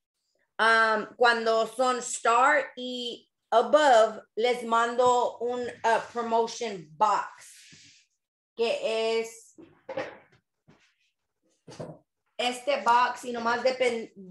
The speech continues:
depende en qué promotion es y le mando just cosas diferentes, a t-shirt a unos, a cup a otros,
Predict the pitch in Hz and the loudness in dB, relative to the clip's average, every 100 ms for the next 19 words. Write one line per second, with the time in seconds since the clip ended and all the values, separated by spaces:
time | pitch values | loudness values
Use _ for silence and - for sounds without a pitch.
0 | 170 _ 170 185 208 233 277 285 240 220 | -20 _ -8 -4 -2 0 2 2 2 2
1 | 214 - 220 190 220 233 240 240 240 233 | 0 -4 -8 -4 0 2 2 2 0 -2
2 | - _ 240 240 240 233 226 233 226 190 | -8 _ -8 -2 -2 -2 -2 0 0 0
3 | - - _ 220 214 208 214 220 220 226 | -6 -20 _ -4 0 2 0 0 0 0
4 | 220 214 190 175 220 - - - 247 247 | 2 2 2 -2 -8 -8 -10 -4 -4 -4
5 | 226 226 220 208 202 190 185 277 269 285 | -6 -6 -4 -4 -6 -6 -6 -4 -2 0
6 | 262 247 220 247 254 247 247 - - 190 | 2 2 0 0 0 -2 -4 -8 -10 -10
7 | - 269 - - 214 214 233 240 233 240 | -2 0 0 -2 0 0 -2 -4 -6 -6